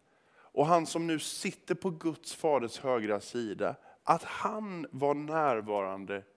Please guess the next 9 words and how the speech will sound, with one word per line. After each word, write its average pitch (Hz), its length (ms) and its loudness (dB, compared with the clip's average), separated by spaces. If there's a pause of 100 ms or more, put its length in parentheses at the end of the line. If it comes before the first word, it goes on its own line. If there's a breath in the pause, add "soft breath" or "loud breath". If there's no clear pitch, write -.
(140)
i 165 160 -4
mitt 147 560 -8
liv. 147 600 -6 (680)
Och - 220 -4
allt 247 460 4
det 139 160 2
sker 131 640 -4 (580)
genom 110 640 0
anden. 113 540 -6